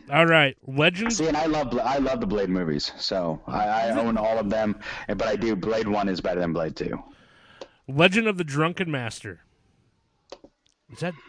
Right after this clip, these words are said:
Speaker 1: J-, is that Jackie Chan
Speaker 2: Oh.
Speaker 1: or is that Bruce Lee?
Speaker 2: It's Chan.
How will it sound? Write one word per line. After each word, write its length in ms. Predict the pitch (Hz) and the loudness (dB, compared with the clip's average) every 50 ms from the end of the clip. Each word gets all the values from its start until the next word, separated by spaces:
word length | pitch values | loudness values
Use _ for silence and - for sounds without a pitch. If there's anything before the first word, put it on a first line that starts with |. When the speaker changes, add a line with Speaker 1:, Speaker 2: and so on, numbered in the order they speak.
| - - - | -20 -20 -18
Speaker 1:
J-, 140 | - - - - - _ - - | -18 -18 -18 -20 -20 _ -20 -18
is 100 | - - | -10 -6
that 140 | - 170 180 | -4 -4 -4
Jackie 340 | - - 185 185 - - 175 | -4 -6 -6 -6 -6 -8 -10
Chan 340 | - - 139 - 95 90 87 | -6 -2 0 0 2 2 0
Speaker 2:
Oh. 600 | 85 85 82 80 80 80 78 78 - - - - - - - - | 0 -2 -2 -2 -2 -4 -4 -4 -6 -8 -10 -14 -14 -16 -12 -8
Speaker 1:
or 60 | - 127 | -6 -2
is 60 | 127 | -2
that 120 | 170 160 151 | -2 -2 -2
Bruce 280 | 170 170 151 - - | -2 -4 -4 -4 -4
Lee? 260 | 190 175 131 - - _ _ _ _ _ _ _ _ _ _ _ _ _ _ _ _ _ _ _ _ _ _ _ _ - - - - - - - | -4 -4 -4 -4 -8 _ _ _ _ _ _ _ _ _ _ _ _ _ _ _ _ _ _ _ _ _ _ _ _ -18 -18 -18 -18 -20 -18 -12
Speaker 2:
It's 160 | - - - | -8 -6 -4
Chan. 380 | - - 113 104 98 95 82 | -2 -2 0 0 0 0 -2